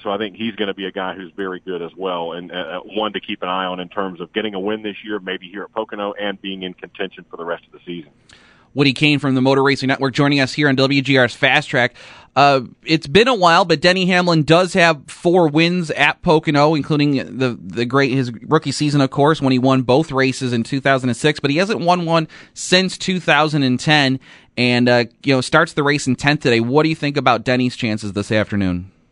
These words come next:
Speaker 1: He's another one who's been very good and could easily break through at any moment, uh,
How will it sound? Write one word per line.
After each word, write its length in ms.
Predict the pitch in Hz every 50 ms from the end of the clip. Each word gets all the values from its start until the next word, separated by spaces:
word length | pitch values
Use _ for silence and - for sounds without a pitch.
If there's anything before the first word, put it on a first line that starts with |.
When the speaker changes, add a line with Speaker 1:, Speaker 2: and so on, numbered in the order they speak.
| _ _ _ _ _ _ - - - - - _ -
Speaker 1:
He's 260 | - 139 175 190 175
another 260 | 196 180 165 180 202
one 140 | 180 135 110
who's 160 | 120 120 104
been 200 | 98 117 110 104
very 260 | 98 113 113 117 117 110
good 240 | 104 113 113 113 113
and 100 | 110 104
could 140 | 113 107
easily 320 | 110 113 110 104 110 107 104
break 280 | 90 101 107 104 101 _
through 200 | - 110 104 104
at 60 | 98
any 160 | 98 98 98
moment, 420 | 98 107 120 131 113 92 95 92 -
uh, 200 | 95 98 92 90